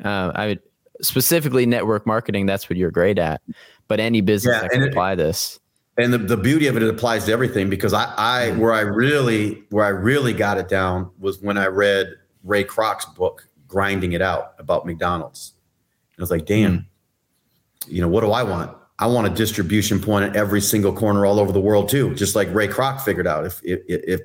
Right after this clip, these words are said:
Speaker 2: he could create this cookie cu-, cookie cutter hamburger machine, he could put it everywhere." And I caught on the same thing. I'm like, "Man, if I could create a cookie cutter machine of people,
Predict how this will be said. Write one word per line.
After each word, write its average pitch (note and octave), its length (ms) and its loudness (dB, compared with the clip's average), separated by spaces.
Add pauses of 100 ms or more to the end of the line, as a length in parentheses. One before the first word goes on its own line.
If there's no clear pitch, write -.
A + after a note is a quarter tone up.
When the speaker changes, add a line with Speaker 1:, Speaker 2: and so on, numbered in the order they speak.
Speaker 2:
he G2+ 100 -4
could G2+ 180 -2
create G2+ 280 -4
this G3 100 0
cookie A#2 280 -2
cu-, - 240 -6
cookie C3+ 260 0
cutter G#2 420 0 (280)
hamburger A#2+ 560 0
machine, F#2+ 680 2 (520)
he A2+ 120 0
could G2 100 0
put B2+ 160 0
it G#2+ 60 2
everywhere." A2 500 -2 (340)
And G#2 120 2
I A#2 100 0
caught A#2+ 240 2
on A#2 100 0
the G#2+ 60 2
same A2+ 220 2
thing. D3+ 200 0
I'm A2 80 0
like, G2+ 180 0
"Man, A#2+ 200 2
if G#2 120 -2
I A#2 140 0
could C#3+ 120 -2
create A2 220 0
a G2+ 100 -2
cookie C3+ 340 0
cutter A2 560 0 (100)
machine G2+ 720 0 (1080)
of F#2+ 200 -2
people, G#2+ 580 0